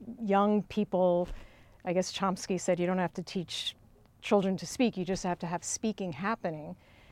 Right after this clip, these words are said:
and because there's some kind of internal logic and structure that a child recognizes. And I think that's not just with language, that's with mathematics, that's with music, that's with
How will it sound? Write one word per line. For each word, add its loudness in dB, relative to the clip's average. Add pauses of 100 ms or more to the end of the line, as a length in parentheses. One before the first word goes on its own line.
(220)
and -2
because 4
there's 2
some 4
kind 0
of 0
internal 2 (380)
logic 4
and -2
structure 2
that 2 (680)
a 2
child 6
recognizes. 0
And 2
I 2
think 2
that's 2
not 2
just -4
with -4
language, 4
that's -2
with -6
mathematics, -4
that's -8
with -10
music, -4
that's -8
with -8